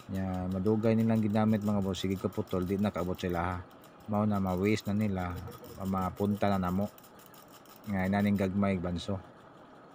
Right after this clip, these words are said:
Nya mao lagi na nigsumpay na mo, mga boss. Kinahanglan jud ni ko magsumpay among inanion. Na makita man yung mga boss nga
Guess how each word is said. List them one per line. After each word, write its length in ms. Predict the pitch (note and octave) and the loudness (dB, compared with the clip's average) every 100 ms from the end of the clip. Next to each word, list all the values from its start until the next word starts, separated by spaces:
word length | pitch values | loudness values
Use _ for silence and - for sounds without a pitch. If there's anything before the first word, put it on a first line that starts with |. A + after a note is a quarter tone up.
| - - - - - - - - - - - G#2+ | -20 -20 -20 -20 -20 -20 -20 -20 -20 -20 -10 -2
Nya 480 | G#2 G#2 G#2 G2+ - - - - - - - B2+ | 0 2 2 -2 -6 -16 -20 -20 -20 -20 -8 0
mao 160 | B2+ | 2
lagi 220 | B2 B2 | 4 4
na 100 | B2 | 4
nigsumpay 600 | A#2 A2+ G#2 B2 A#2+ B2 B2 | 4 4 4 0 2 2 2
na 100 | B2+ | 2
mo, 80 | |
mga 200 | B2 A2+ G#2 | 4 4 2
boss. 480 | G2+ - - - - - - - - - - - - | -2 -6 -10 -12 -14 -18 -20 -20 -20 -20 -20 -20 -10
Kinahanglan 560 | A2 A2 A2+ A2+ A2 | 0 2 4 4 4
jud 200 | G#2 G#2+ F#2+ G#2 | 2 0 0 0
ni 80 | G#2+ | 0
ko 80 | G2+ | 2
magsumpay 480 | G#2+ G#2+ G#2+ G#2 G#2 | 0 2 0 2 2
among 400 | G2+ G#2 G#2 G2+ | 4 4 2 2
inanion. 560 | G2 G2 G2 G#2+ G#2+ G#2+ - - - - - - - - - - G4+ A4 A4+ - - - - - - - - - | 2 2 2 2 0 -4 -12 -20 -20 -20 -20 -18 -16 -18 -20 -20 -14 -14 -14 -18 -20 -20 -20 -20 -18 -18 -18 -8
Na 160 | G#2 | -4
makita 400 | G2 F2 A2+ A#2+ | -4 -2 0 4
man 80 | A2 | 4
yung 160 | A2 G#2+ | 4 4
mga 160 | G#2 | 2
boss 240 | G#2 G#2 - | 2 -2 -2
nga 160 | G#2 | 0